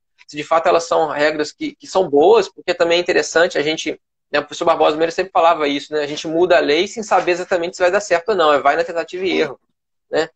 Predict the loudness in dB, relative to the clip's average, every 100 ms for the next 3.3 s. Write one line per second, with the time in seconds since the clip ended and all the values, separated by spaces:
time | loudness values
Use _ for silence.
0 | _ 2 4 4 2 0 0 0 0 -2
1 | -6 0 0 2 -2 -2 -2 -4 -2 0
2 | 2 0 -4 -12 _ -16 -12 -12 -12 -10
3 | -8 -8 -10